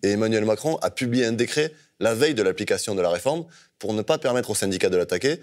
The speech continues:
puisqu'un décret est simplement attaquable le jour où il est publié. Donc là, il va être attaqué par les syndicats, mais la réforme est déjà lancée. Donc c'est plus difficile pour le Conseil d'État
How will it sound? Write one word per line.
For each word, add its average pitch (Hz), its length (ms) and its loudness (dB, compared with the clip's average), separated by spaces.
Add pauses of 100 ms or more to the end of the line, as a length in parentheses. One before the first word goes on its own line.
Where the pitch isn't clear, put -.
(260)
puisqu'un - 240 -4
décret 107 300 0
est - 20 0
simplement 131 400 -2
attaquable 113 420 0
le 98 120 -2
jour 120 180 0
où 110 60 2
il 95 80 0
est 90 60 -2
publié. 101 420 -2 (280)
Donc 90 160 -6
là, 113 100 2
il 98 60 -2
va 85 80 2
être 80 140 -2
attaqué 85 260 -4
par 80 120 -2
les 82 80 0
syndicats, 95 420 -2 (300)
mais 101 100 -4
la 101 100 0
réforme 110 300 -2
est 98 40 -2
déjà 98 200 2
lancée. 110 360 -2 (300)
Donc 95 120 -6
c'est 107 100 -4
plus 139 140 -4
difficile 131 400 -4
pour 87 120 -4
le 87 60 0
Conseil 98 300 -2
d'État 95 280 0